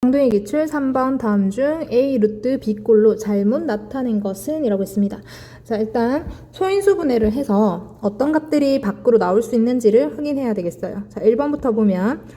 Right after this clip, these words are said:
루트 십이는 이의 제곱 곱하기 삼으로 나타낼 수 있겠죠. 그래서 이가 밖으로 나와서 이 루트 삼이 되겠고, 자, 이 번 루트 사십팔은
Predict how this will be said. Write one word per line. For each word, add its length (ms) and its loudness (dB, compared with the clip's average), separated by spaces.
루트 340 0
십이는 760 0
이의 420 2
제곱 340 0
곱하기 680 -2
삼으로 400 -4
나타낼 400 -2
수 120 -10
있겠죠. 360 -8
그래서 180 -8
이가 280 2
밖으로 340 0
나와서 680 -2
이 140 -2
루트 600 0
삼이 400 -6
되겠고, 580 -4
자, 160 -6
이 160 2
번 320 0
루트 280 0
사십팔은 1000 0